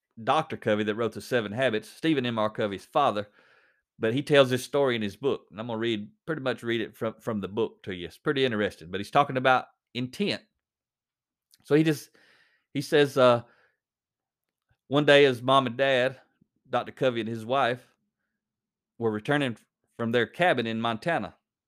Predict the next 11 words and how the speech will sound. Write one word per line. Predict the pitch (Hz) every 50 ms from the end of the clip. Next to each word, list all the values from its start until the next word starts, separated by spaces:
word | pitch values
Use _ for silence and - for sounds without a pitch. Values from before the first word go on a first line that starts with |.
| _ -
They | - 120
were | 127 131
extremely | 113 - - - 139 160 180 190 180
tired | 170 - 131 120 120 120 120 123
as | 120
they | 117 123 127
had | 123 110 -
spent | - - - 139 135 - _ _ _ -
the | 110
morning | 110 120 131 135 127 120
snowmobiling | - - 147 147 151 143 131 113 107 113 110 117 117 120 120